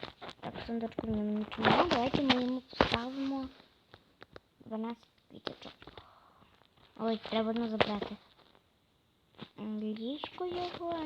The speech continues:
Вагонетка. Чому у нього нема вагонеток?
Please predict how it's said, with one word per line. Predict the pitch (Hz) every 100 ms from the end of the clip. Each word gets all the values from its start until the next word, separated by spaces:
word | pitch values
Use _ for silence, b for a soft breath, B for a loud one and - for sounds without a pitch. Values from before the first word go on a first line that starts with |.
| 311 - - - - _ - - - - - - - _ - _ - - 233
Вагонетка. | 226 220 220 214 214 220 - 285 277 - -
Чому | 226 247
у | 269
нього | 277 269
нема | 262 254 240
вагонеток? | 240 240 220 214 -